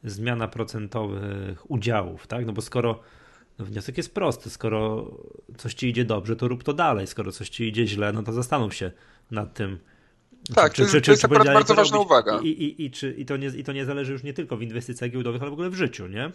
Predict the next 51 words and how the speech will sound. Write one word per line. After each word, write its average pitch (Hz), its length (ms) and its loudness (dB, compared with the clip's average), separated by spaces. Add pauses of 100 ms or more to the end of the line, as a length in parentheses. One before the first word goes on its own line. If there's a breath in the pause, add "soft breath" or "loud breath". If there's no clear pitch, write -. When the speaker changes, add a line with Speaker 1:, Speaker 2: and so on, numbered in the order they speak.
(140)
Speaker 1:
Tak 104 140 -10
warto 113 260 -8
sobie 123 240 -6
tę 123 160 -4
taką, 123 460 -8 (400 loud breath)
tak, 123 140 -4
taką, 127 240 -8
tak, 120 220 -8
taką, 110 720 -10
wiesz, 90 160 -14
maksymę 123 440 -6
stosować, 120 520 -6
tak? 107 220 -8
Zastanów 123 380 -8
się, 123 60 -10
jak 120 80 -14
coś 123 100 -14
ci - 140 -14
idzie 127 160 -8
ewidentnie 156 420 -10
źle 131 200 -8
po 127 100 -8
raz 120 160 -10
kolejny, 117 400 -8
to 156 60 -14
zastanów 220 260 -14
się, 254 80 -12
czy 240 100 -18
będziesz 269 200 -14
to 320 120 -16
robić. - 440 -10 (720 soft breath)
A - 60 -6
jak 127 80 -6
coś 120 120 -6
ci 160 140 -8
idzie 147 160 -4
Speaker 2:
To 127 80 2
Speaker 1:
dobrze, 113 220 -2
to 160 80 -4
sk-, 135 140 -8
może 160 220 -6
skoncentruj 156 520 -8
się - 100 -14
na 98 100 -10
tym. 107 200 -10
No 175 140 -4
i 165 100 -2
w 117 40 -6
związku 107 340 -8
z - 80 -18
tym 110 300 -12